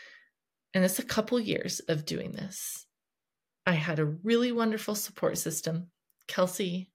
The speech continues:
was definitely there for me as part of that. I had several modalities of therapy, several. And I would just use the one that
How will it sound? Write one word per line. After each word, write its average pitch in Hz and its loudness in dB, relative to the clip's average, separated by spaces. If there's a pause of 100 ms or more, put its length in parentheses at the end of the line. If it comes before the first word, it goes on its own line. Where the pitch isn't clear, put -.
was 160 -4 (160)
definitely - -4
there - -2
for - -8
me - -8 (440)
as 160 -2
part 156 -2
of 151 -2
that. 170 -2 (240)
I 196 -4
had 202 0
several 170 0 (120)
modalities 156 0
of 151 -14 (180)
therapy, 156 -4 (160)
several. - -2 (1400)
And 165 2
I 165 2
would 160 0
just 170 0 (340)
use 196 0
the 269 8
one 156 6
that - 0